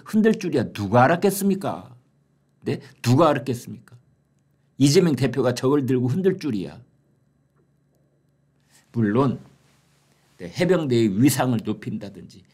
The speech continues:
또는 해병대의 역할을, 지금은 우리가 삼 군, 육군, 해군, 공군 삼 군 체제에 있는데 해병대도 별도의 군으로 독립을 시켜서 해병대 참모총장이 있게 하자. 지금, 지금은 해병대에서 제일 높은 계급이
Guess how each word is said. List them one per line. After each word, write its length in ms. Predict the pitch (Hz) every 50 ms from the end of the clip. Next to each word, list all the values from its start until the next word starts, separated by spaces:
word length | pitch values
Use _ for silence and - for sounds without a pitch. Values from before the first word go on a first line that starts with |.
| _ _ _ -
또는 200 | 127 123 117 110
해병대의 600 | 113 - 185 175 180 170 165 135 127 117 107 101
역할을, 520 | 107 107 107 - - 107 98 92 80 80 - - - - _
지금은 360 | - - 139 131 147 143 131
우리가 220 | 113 113 117 120
삼 280 | 113 - - 185 190 175
군, 180 | 156 131 110 - - - _ -
육군, 640 | 123 123 123 - - _ - 151 139 143 131 - - -
해군, 540 | - - 143 139 135 131 127 135 147 143 131
공군 340 | - - 120 123 107 107 104
삼 220 | - - - 170 170
군 120 | 170 131
체제에 280 | 123 - 135 113 139 127
있는데 500 | 120 104 98 98 101 104 135 110 87 - - - - - - - -
해병대도 1000 | 170 180 165 190 175 170 156 135 139 131 120 113 101 135 123 104 107 143 - - _ _ _ _ _ -
별도의 420 | - 127 127 127 165 175 165 139
군으로 540 | 165 - - 135 151 143 131 120 98 80 -
독립을 420 | - 131 135 139 147 139 147 139
시켜서 560 | - - - - 131 117 113 104 104 113 123 - _ _ _ - - _ - -
해병대 580 | 180 175 180 196 180 170 143 135 123 120 104 -
참모총장이 840 | - - 214 214 220 220 - 190 170 160 143 123 110 113 127 127
있게 220 | 110 - - 120 104
하자. 300 | 95 110 - 98 82 - - - _ -
지금, 380 | - - 135 160 170 160 131 - - - _ -
지금은 420 | - 170 147 151 170 170 160 113
해병대에서 640 | 117 - 190 190 190 202 196 190 165 160 147 151 -
제일 300 | - - 131 131 139 135
높은 300 | 120 127 123 - 147 147
계급이 420 | 131 135 123 120 127 131 165 -